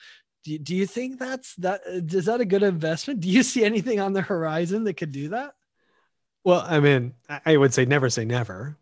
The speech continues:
Speaker 2: but I, I, and I, you've heard me talk about this on our episodes many times. Like, I liken this to S A P in the E R P space.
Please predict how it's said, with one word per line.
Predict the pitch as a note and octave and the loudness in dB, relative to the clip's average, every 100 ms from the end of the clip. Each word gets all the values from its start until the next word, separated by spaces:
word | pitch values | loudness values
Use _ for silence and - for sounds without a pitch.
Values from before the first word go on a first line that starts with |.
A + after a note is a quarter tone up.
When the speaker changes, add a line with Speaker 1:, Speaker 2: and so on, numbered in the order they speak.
| _ | _
Speaker 2:
but | - C3 C3+ - | 2 4 2 -6
I, | D#3 C3+ | -14 -4
I, | C#3 D3+ C3+ - | 2 2 2 -4
and | B2+ A#2+ | -4 -2
I, | A#2 | -2
you've | B2 C3 A#2+ | 0 -2 0
heard | C#3 C3 | 2 2
me | B2 A#2+ | 2 0
talk | A#2+ A#2+ | 0 -2
about | A2+ A#2 | 0 -2
this | A2+ A2+ | -2 -2
on | A2+ G#2+ | -2 -2
our | A#2 | -2
episodes | A2+ A2+ - A2 G#2+ G2+ - | -2 -4 -4 -4 -4 -8 -8
many | A#2 B2 | -4 -2
times. | A#2+ A2 G2 G2+ | -2 -6 -8 -8
Like, | G#2 - - _ - | -10 -12 -20 _ -4
I | C#3 | 2
liken | D3 D#3 D#3+ | 4 4 4
this | C#3 B2 | 2 0
to | C3 | -4
S | B2+ - | -6 -4
A | A2 | -6
P | - E3+ F#2 - _ _ _ | -2 -2 -2 -10 _ _ _
in | C3 | -8
the | A#2+ C#3 | -6 0
E | B2+ | 0
R | A2+ | 0
P | - D#3+ | 2 0
space. | - F#2+ F#2 - | 0 -8 -10 -18